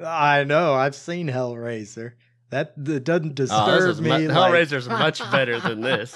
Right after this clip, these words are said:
Speaker 1: <laughs>
Speaker 2: Come on.
Speaker 1: Hellraiser is better than this, but I would rather watch Hostel over that.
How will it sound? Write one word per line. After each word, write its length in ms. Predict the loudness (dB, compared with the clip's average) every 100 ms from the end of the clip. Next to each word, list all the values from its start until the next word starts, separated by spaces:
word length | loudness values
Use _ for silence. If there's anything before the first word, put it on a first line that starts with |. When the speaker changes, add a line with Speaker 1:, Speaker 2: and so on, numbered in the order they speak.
| -10
Speaker 1:
<laughs> 60 |
Speaker 2:
Come 220 | -6 -4 -2
on. 600 | -2 -2 -4 -8 -12 -6
Speaker 1:
Hellraiser 720 | 2 4 6 4 4 2 4
is 160 | 2 -2
better 460 | -2 -2 -2 -4
than 400 | -4 -2 -2 -4
this, 280 | -6 -8 -10
but 360 | -4 -2 -2 -2
I 140 | -2
would 140 | -2 -2
rather 440 | 0 0 0 -6
watch 300 | -4 -4 -2
Hostel 560 | -2 -2 -4 -10 -8 -8
over 280 | -8 -12 -12
that. 360 | -12 -12 -16